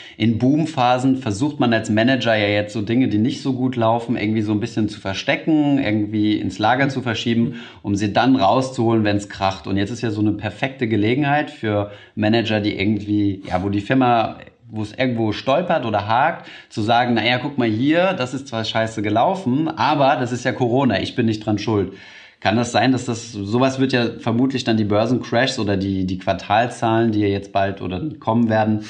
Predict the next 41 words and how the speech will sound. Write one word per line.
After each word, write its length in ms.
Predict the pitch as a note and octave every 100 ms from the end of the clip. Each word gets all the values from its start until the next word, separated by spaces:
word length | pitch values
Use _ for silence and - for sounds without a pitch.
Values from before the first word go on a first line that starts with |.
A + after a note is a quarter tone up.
| - - -
äh, 120 | G#2+
noch 200 | A2 A#2
mal 120 | A#2+
schlechter 400 | A2 B2 - G#2
aussehen 320 | F2 F#2+ G#2
lassen, 280 | G2 G2 B2+
weil 120 | G#2
es 80 | G#2
ja 80 | G2+
relativ 340 | G#2 G#2+ A2
einfach 420 | - G2+ A2+ G#2 G2
ist, 120 | G2
die 80 | F#2
Pro-, 460 | G#2 A2 G#2+ A2
die 160 | - G#2
Probleme 500 | G2 A2 A#2 B2 G#2+
auf 240 | G#2+ -
Corona 320 | - A2 B2 G#2
zu 140 | G2
schieben. 400 | - F#2 F2+ F2 - - - _ _ _
Siehst 240 | - A#2+ A#2
du 20 |
das 160 | C3+ C3+
auch 100 | C3+
so 120 | A#2+
als 120 | A2
Marktbereinigung? 1080 | A2 G#2+ D#3+ E3+ C3+ D3 E3+ D#3 E3 G#3 E3+
Also, 280 | G#2+ G#2+ G#2
dass 220 | G#2+ A2+
wir 60 |
jetzt 160 | A2 G#2+
einmal 460 | A2 A2 A2 G#2+ - -
klar 300 | - G#2+ G#2
Schiff 280 | - C#3+ C#3+
machen 280 | C#3 D3 D3+
und 120 | A2
dann 140 | G#2
geht's 180 | G#2+ G2
sauber 260 | G#2 G#2 G2+
weiter? 380 | F#2+ B2+ F#3 C#3+
Oder 420 | G#2 G2 F#2+